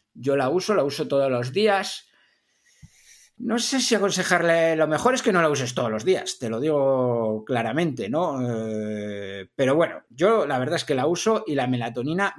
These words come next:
va muy bien para dormir si no estás en una situación de drama. Claro, si estás en una situación gravísima, pues igual con la melatonina no me sirve. A mí, amigos que se han divorciado, que han tenido problemas en el trabajo, todo a la vez,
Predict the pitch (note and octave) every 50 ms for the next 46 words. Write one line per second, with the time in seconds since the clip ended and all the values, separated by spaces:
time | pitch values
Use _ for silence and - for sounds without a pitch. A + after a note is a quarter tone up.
0 | C#3+ C#3 C#3+ C3+ C3+ C3 C3 C3 B2+ B2 C#3 D#3 E3+ F#3 F3+ F3 F3 D3+ C#3 C3+
1 | C3 A#2+ C#3 E3 F#3+ F#3 - - C#3+ A#2+ A#2+ B2 - - - C#3+ E3+ F#3+ - -
2 | C3 A#2+ B2 B2+ B2+ A#2+ C3 C3 G#2+ B2+ A2+ - - D3+ E3 F3+ F3+ C#3 G2+ F2+
3 | F2+ F2 E2+ E2+ F2+ A2 D#3 F3 C3+ F2+ - - - C3 D#3+ D3 G2 - - -
4 | - - - G#2+ A2 - B2 B2 B2 B2 B2 B2+ C3 B2 B2 A#2+ B2 C#3 C3 B2+
5 | B2+ C3 C3 B2+ C3+ C#3+ - E3+ E3+ D#3+ C3+ - - - G#2 G2+ A2 B2 - C#3
6 | C3+ B2 B2 A#2+ A2 G#2 G#2+ - G#2 G#2+ A2 G#2 G2+ G2+ G2 F#2 F2+ - - D#3+
7 | D3+ A2+ G2 - _ _ _ _ _ _ - F#2 G#2 A#2 B2 B2 B2+ B2+ B2+ B2+
8 | B2 - - _ _ _ - B2+ C3 D3+ D#3 D3+ C3+ B2 A#2+ - - A#2 - -
9 | C3 C3 C3+ C#3 C3+ C3 B2 B2+ E3+ E3 D#3 D3+ C3 A#2+ C3 B2+ B2 C3+ B2+ C3+
10 | C3+ B2+ C3 C3 B2+ C3 C3 B2+ B2 - C#3 B2+ B2 A#2 A#2 - A2+ C3 D#3+ E3
11 | D3+ - - B2 G#2+ - D3 C3+ C#3 D3 C#3 C3+ D3 C#3 C#3 D3+ E3+ F#3 G3 F#3+
12 | -